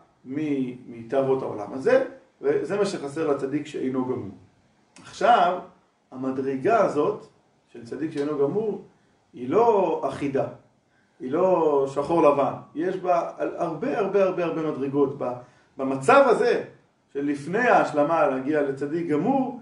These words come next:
יש שם הרבה מאוד מדרגות, ועל זה, מה שנאמר שיש הרבה מדרגות צדיקים לפני הקדוש ברוך הוא,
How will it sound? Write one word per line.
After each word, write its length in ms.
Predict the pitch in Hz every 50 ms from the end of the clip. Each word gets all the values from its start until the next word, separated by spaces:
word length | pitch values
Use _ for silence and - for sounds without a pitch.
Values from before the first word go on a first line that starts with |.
| _ _ _
יש 100 | - 180
שם 140 | 202 214 196
הרבה 240 | 190 151 147 160 233
מאוד 280 | 247 226 220 202 170 170
מדרגות, 480 | 147 131 143 135 131 123 127 - - -
ועל 240 | - - - 127 131
זה, 520 | - 117 127 175 226 - 233 214 196 196 190 - - _ _ _ _
מה 120 | 180 196
שנאמר 480 | 208 202 208 180 156 151 160 196 202 190
שיש 340 | - - 165 175 185 180 -
הרבה 420 | - - - - 170 180 - 165
מדרגות 440 | 139 135 127 139 135 135 165 185 190
צדיקים 520 | - - 156 135 131 135 135 196 202 175
לפני 200 | 151 143 170 185
הקדוש 360 | 190 185 185 - 226 247 254 240
ברוך 260 | 240 220 190 165 -
הוא, 240 | 170 175 175 170